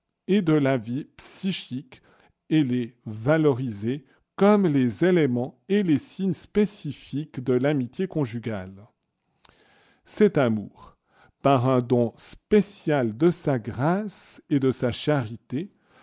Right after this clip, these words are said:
le Seigneur a daigné le guérir,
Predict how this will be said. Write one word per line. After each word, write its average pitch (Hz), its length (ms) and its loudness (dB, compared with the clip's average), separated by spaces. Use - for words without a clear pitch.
le 117 200 0
Seigneur 170 640 0
a 127 120 2
daigné 143 540 2
le 123 200 -4
guérir, 127 800 -4